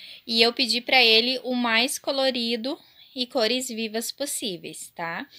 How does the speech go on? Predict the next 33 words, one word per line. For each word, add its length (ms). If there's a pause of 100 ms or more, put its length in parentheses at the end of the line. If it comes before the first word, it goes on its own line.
(640)
Como 280
vocês 340
viram 300
aí 180
meus 160
vídeos 300
de 80
comprinha, 760
então 400
com 320
cores 380
coloridas. 760 (460)
Então 360
começa 680
esse, 440 (400)
então 200
a 80
nossa 240
primeira 280
estampa, 680 (440)
tá? 320 (480)
Ele 240
separa 720
aqui, 480 (220)
vou 220
até 200
contar 320
aqui 160
com 180
vocês. 480 (320)
Ah, 200
tá, 160
pessoal, 400